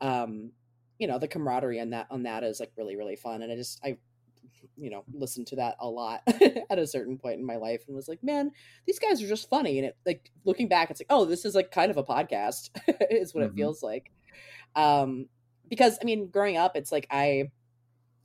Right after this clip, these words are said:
Speaker 1: I, I'm from Baltimore originally. Like, there was no improv to go see. There was, you know, I watched, I was an obsessive, like, S N L, Seinfeld, like, the Upright Citizens Brigade T V show, like,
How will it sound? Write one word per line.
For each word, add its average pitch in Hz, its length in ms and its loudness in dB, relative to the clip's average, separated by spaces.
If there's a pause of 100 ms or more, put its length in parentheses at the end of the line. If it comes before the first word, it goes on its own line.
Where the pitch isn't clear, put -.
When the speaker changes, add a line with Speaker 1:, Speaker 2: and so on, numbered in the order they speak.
(800)
Speaker 1:
I, 135 140 -14
I'm 160 120 -6
from 170 120 -6
Baltimore 156 400 0
originally. 180 500 -2
Like, 131 420 -4
there 135 160 2
was 131 240 -6
no 131 760 -2
improv 156 440 -2
to 156 100 -10
go 147 180 0
see. 147 460 -4
There 147 160 0
was, 120 380 -6
you 196 80 -4
know, 131 160 -2
I 147 80 0
watched, 143 320 0
I 151 80 0
was 143 140 -2
an 135 100 -2
obsessive, 135 560 -2
like, 127 240 -6
S 139 180 -8
N 135 80 -6
L, 120 200 -4
Seinfeld, 127 640 -4 (560)
like, 131 300 -2
the - 100 -2
Upright 127 240 -4
Citizens 131 420 -8
Brigade 123 300 -6
T 143 140 -8
V 123 140 -6
show, 127 600 -2
like, 117 280 -6